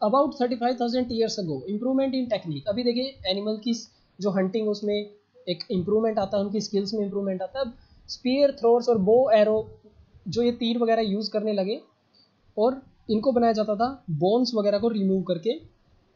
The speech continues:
Okay, followed by drying and smoking and storage, thus food could be stored for later consumption। अभी देखिए, अब जब ये शिकार कर पाते थे, ज़्यादा शिकार करते थे और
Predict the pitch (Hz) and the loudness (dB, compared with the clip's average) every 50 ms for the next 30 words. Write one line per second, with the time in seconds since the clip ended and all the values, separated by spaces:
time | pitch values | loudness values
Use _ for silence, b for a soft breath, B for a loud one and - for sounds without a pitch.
0 | _ _ _ - - - - _ - - - _ - - - - - _ _ - | _ _ _ -20 -20 -20 -20 _ -20 -20 -20 _ -20 -20 -20 -20 -20 _ _ -20
1 | - - _ _ _ _ _ _ _ _ _ _ _ _ _ _ _ _ _ _ | -20 -20 _ _ _ _ _ _ _ _ _ _ _ _ _ _ _ _ _ _
2 | _ _ _ _ _ _ _ _ _ _ _ _ _ _ _ _ _ _ - 156 | _ _ _ _ _ _ _ _ _ _ _ _ _ _ _ _ _ _ -6 -2
3 | 233 269 285 247 233 b b b b _ _ - 208 226 269 294 311 269 247 226 | 0 0 0 -2 -6 b b b b _ _ -2 0 2 2 2 2 2 2 2
4 | 240 247 226 185 202 208 226 247 254 254 254 240 - 220 208 208 196 220 226 233 | 2 2 2 2 0 0 0 2 0 0 0 -2 -2 -2 -4 -2 -2 -2 -2 -4
5 | 226 - - 185 151 131 127 123 127 - - - 220 247 247 - - - 233 269 | -4 -6 -8 -10 -10 -10 -10 -12 -14 -16 -8 -4 -4 -4 -4 -4 -4 -2 -2 0
6 | 285 240 - 247 226 196 196 226 220 - 196 185 185 165 190 226 226 185 160 165 | 0 -2 -2 -4 -4 -4 -4 -6 -4 -2 -2 -2 -2 -2 -4 -6 -4 -2 -2 -2
7 | 170 - - - 175 156 151 139 - - - 135 127 - - - - - - _ | -4 -6 -8 -6 -4 -4 -4 -6 -10 -14 -16 -16 -16 -18 -20 -20 -20 -20 -20 _
8 | _ _ _ - 214 233 269 262 269 269 277 277 302 330 - _ _ _ _ _ | _ _ _ -2 -2 0 2 2 2 2 2 0 -2 -4 -8 _ _ _ _ _
9 | _ _ - - _ _ _ _ _ _ _ _ _ _ _ _ _ _ _ - | _ _ -20 -20 _ _ _ _ _ _ _ _ _ _ _ _ _ _ _ -20
10 | - _ _ _ _ _ _ _ _ _ _ _ _ - 233 247 233 294 294 302 | -20 _ _ _ _ _ _ _ _ _ _ _ _ 0 0 2 2 0 0 2
11 | 302 302 269 - 277 - 254 262 269 254 - 262 254 277 254 254 262 233 254 269 | 0 0 0 0 0 0 0 0 0 0 -2 -2 0 -2 -2 -2 -4 -6 -6 -4
12 | 240 208 226 226 220 254 240 - - - 233 226 226 - 220 - 226 233 254 254 | -2 0 2 2 2 2 -2 -4 -2 -2 -2 0 0 -2 -4 -2 0 0 2 0
13 | 247 | 0